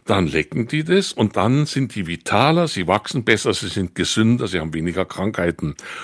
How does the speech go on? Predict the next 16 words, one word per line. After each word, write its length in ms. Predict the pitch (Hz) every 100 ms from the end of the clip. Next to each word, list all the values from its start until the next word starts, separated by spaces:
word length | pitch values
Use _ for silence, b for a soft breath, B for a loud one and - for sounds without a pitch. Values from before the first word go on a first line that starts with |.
| B B
Und 200 | 156 151
genau 460 | 170 170 175 190
das 260 | 180 160 -
hat 200 | 156 -
man 140 | 131
auch 160 | 127 127
für 60 |
den 180 | 120 101
Menschen 400 | 101 131 - 135
mit 160 | 104 -
einer 240 | 104 101
großen 440 | - 107 120 120 101
Zahl 260 | 92 85
von 120 | -
Studien 380 | - 104 104 95
belegt. 460 | 85 90 120 -